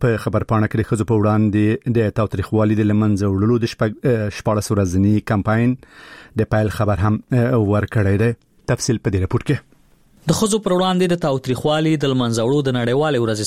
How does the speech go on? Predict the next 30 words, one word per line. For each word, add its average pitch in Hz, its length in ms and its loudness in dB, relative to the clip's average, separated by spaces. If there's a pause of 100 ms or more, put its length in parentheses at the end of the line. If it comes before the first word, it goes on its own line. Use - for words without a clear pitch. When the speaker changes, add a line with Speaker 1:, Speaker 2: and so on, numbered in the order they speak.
Speaker 2:
سره 107 220 -2
سم 123 200 -2 (160)
په 143 140 2
افغانستان 156 440 0
کې 170 120 -2
د 147 140 0
ملګرو 139 280 0
ملتونو 135 460 0
سیاسي 123 320 0
استازولۍ 117 520 -2
له 113 140 -4
طالبانو 120 420 -2
غوښتي - 260 -6
چې 127 100 0 (420)
په 147 80 0
دې 160 180 2
هیواد 170 260 0
کې 156 140 -4
د 120 160 -2
جنسیت 131 400 -2
پر 107 160 -4
بنسټ - 500 -8 (240)
هر 170 220 0
ډول 117 260 -4
تاوتریخوالی 120 640 -2
پای 113 160 -4
ته 110 80 -2
ورسوي. 120 400 -4 (260)
د 139 40 0
یوناما 175 360 0